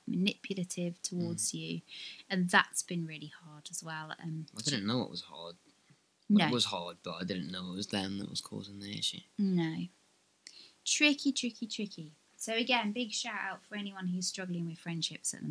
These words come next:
Speaker 1: moment. And, um, what could you, what, what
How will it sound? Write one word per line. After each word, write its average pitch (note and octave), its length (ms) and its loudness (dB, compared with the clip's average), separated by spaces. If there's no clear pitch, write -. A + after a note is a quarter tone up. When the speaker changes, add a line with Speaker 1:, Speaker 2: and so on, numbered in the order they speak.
Speaker 1:
moment. D3+ 380 -4
And, D#3 240 6
um, D#3 460 4
what F#3 360 6
could F3 200 -2
you, - 100 -2
what, G3 200 2
what F#3 280 2